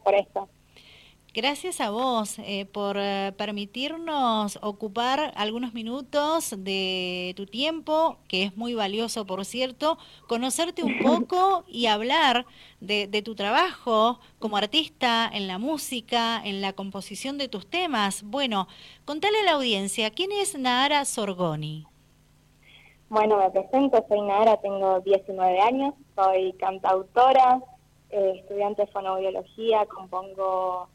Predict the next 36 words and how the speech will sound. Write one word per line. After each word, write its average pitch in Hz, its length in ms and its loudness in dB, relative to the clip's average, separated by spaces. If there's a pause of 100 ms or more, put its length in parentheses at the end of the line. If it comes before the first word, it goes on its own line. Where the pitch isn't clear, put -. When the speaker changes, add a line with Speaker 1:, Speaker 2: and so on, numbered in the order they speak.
(260)
Speaker 1:
mi 202 120 -6
propia 202 380 0
música 208 880 -2 (220)
desde 190 500 2
que 190 80 -6
empezó 185 400 -2
la 202 160 2
cuarentena, 202 520 2
así 214 300 -10
que 185 300 -6
hace - 300 -14
como 185 320 -8
dos 190 180 -6
años. 277 320 -2 (880)
Esto 185 380 0
es 175 80 -2 (260)
muy 202 280 4
nuevo 208 520 6
para 196 240 4
mí, 226 400 2
pero 180 680 2 (920)
encontré 185 520 2
ese 202 180 0
método 190 420 4
de, 180 420 0 (120)
de 180 160 4
catarsis 202 640 0
que - 160 -16
todos 196 180 2
en 190 80 -2
algún 185 240 -2
momento 196 600 0
necesitamos 196 840 -2
durante 190 320 0
la 185 160 0
cuarentena, 202 800 -2